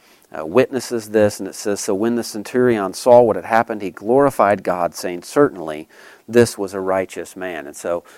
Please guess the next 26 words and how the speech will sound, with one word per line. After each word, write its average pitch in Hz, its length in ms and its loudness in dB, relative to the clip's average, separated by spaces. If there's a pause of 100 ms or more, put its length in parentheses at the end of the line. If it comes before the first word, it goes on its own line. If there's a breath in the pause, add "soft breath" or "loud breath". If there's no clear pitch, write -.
(140 loud breath)
uh, - 140 -12
Luke 117 260 0
again 117 320 -4
includes 104 600 -4
this - 340 -12
episode 98 540 -6
of 87 100 -12
a 95 60 -14
Gentile 101 720 -6
glorifying 107 840 -2
God, 92 440 -4 (340 soft breath)
uh, 90 140 -12
when 98 220 -10
he 104 100 -16
witnesses 95 840 -6
the - 60 -20
crucifixion 95 720 -10
of 80 120 -20
Christ. 92 440 -8 (440 loud breath)
Uh, 85 240 -16
and 95 160 -10
this 104 180 -6
is 95 140 -12
a 98 80 -8
fulfillment 98 680 -4
of 90 340 -4